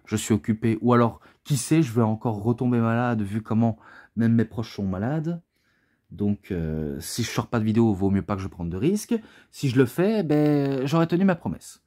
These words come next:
Pour l'instant, je ne sais pas. Je ne dis rien en ce moment. Donc, euh,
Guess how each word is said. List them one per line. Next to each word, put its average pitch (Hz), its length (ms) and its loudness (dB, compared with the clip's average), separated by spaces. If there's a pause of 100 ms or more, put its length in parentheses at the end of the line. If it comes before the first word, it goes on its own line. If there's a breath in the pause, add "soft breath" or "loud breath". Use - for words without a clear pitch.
(360 soft breath)
Pour 123 100 0
l'instant, 190 400 -4
je 151 140 -2
ne 170 80 2
sais - 160 -6
pas. 87 160 -12
Je 113 120 -4
ne 143 120 0
dis 127 140 -2
rien 151 260 -4
en 151 80 -10
ce - 120 -8
moment. 98 300 -2 (460 loud breath)
Donc, 123 320 0
euh, 110 340 2